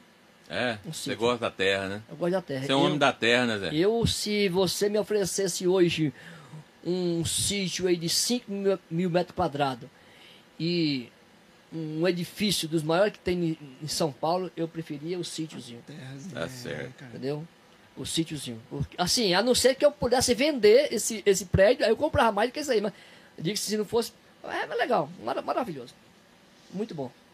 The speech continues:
Speaker 3: Pois é, ô, ô, Zé. Cara, que bacana, velho. Então, é, tu falava naquele teu vídeo que viralizou, deu quatorze milhões de visualizações, né? E qual foi teu segundo vídeo que mais, que mais deu visualização, cara?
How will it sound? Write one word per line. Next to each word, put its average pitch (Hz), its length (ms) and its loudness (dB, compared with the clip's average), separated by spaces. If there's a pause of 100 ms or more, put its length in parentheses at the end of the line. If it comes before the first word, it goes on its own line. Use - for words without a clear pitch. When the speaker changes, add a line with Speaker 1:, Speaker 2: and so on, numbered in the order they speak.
(180)
Speaker 3:
Pois 170 280 -14
é, 180 280 -10
ô, 165 40 -14
ô, 139 500 -18
Zé. 135 80 -18 (300)
Cara, 214 160 -16
que 202 120 -12
bacana, 147 580 -2
velho. 123 300 -4 (520)
Então, 226 580 0
é, 185 300 4
tu 202 160 -4
falava 190 400 0
naquele 185 320 0
teu 185 180 2
vídeo 160 240 0
que 190 80 0
viralizou, 165 600 2
deu 165 420 -2
quatorze 190 640 -2
milhões 170 540 0
de 160 60 -4
visualizações, 156 760 -6
né? 165 200 -4 (600)
E 170 80 -4
qual 262 200 2
foi 240 180 2
teu 226 160 0
segundo 220 300 0
vídeo 175 420 0
que 170 80 -8
mais, 165 280 -2
que - 100 -6
mais 170 180 2
deu 165 180 0
visualização, 147 640 -4
cara? 120 200 -10